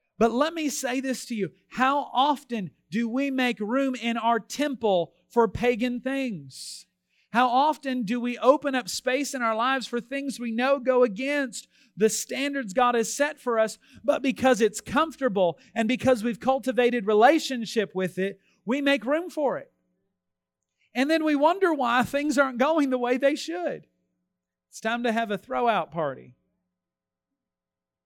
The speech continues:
The second separation promise they broke was to allow mixed marriages to take place. Again, aren't we thankful we're on this side of the cross?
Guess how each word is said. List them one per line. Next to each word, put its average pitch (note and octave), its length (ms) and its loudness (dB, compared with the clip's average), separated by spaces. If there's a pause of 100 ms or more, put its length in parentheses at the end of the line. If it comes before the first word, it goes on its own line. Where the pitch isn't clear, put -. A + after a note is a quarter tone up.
(1400)
The F#3+ 140 0
second C4+ 460 0
separation A3 680 0
promise G#3 380 -4
they F#3+ 120 -2
broke G3 340 0
was F#3 200 -6
to F#3 120 -4
allow F3+ 280 2
mixed F3+ 380 -12
marriages F3 480 -6
to D3+ 80 -20
take D3 280 -8
place. C3 300 -8
Again, E3 280 -8
aren't F3 160 -8
we E3+ 100 -8
thankful E3 360 -10
we're D3 120 -6
on C#3+ 100 -8
this C#3+ 140 -12
side C#3 200 -8
of B2+ 60 -10
the B2+ 80 -14
cross? B2 520 -10